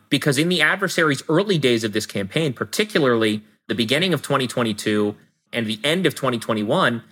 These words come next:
they were relatively lazy from an operational security perspective.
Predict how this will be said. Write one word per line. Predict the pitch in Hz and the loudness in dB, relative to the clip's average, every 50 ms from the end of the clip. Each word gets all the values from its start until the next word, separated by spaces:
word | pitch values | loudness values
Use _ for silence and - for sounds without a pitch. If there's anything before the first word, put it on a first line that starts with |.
| _ _ _ _ | _ _ _ _
they | - 143 165 | 0 0 2
were | 160 160 147 | 2 2 0
relatively | 123 113 117 156 175 214 233 208 - - 196 190 175 160 156 156 151 147 143 135 131 - - _ _ _ _ _ _ _ _ _ - | 0 0 0 0 2 2 0 -2 -2 0 -2 0 0 0 0 0 0 0 0 -2 -4 -6 -10 _ _ _ _ _ _ _ _ _ -4
lazy | 131 135 160 196 233 240 202 151 147 135 | 0 2 2 4 2 2 2 2 2 0
from | 123 - 143 131 | 0 0 0 0
an | 127 | 0
operational | 120 143 156 151 147 139 143 143 - - 143 131 120 | 0 0 0 2 2 2 2 2 0 0 -2 -2 -2
security | - 123 - - 123 123 123 113 | -4 -4 0 0 2 2 0 0
perspective. | - 104 - - 98 95 - - 90 - - | -4 -6 -6 -4 -6 -6 -6 -8 -14 -14 -16